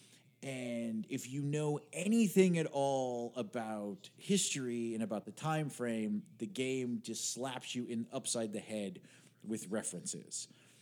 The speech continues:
You know, you have this wonderful, uh,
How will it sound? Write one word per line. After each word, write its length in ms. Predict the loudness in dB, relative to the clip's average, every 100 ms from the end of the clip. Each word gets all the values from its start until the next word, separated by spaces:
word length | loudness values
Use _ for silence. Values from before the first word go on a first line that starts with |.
| -20 -6
You 120 | -2
know, 180 | 0 0
you 280 | 0 -2 -2
have 440 | -4 -4 -6 -6
this 260 | -6 -6 -6
wonderful, 1000 | 0 4 6 6 4 2 0 0 -2 -8 -20 -20 _ _
uh, 260 | -16 -14